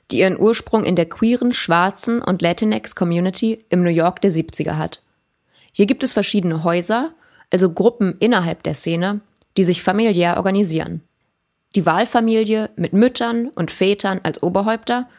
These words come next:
und den Kindern als Tänzer und Models.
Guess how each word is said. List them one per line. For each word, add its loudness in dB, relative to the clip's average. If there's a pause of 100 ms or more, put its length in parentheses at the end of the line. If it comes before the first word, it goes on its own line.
(200)
und 4
den 4
Kindern 2
als -4
Tänzer 0
und -2
Models. -4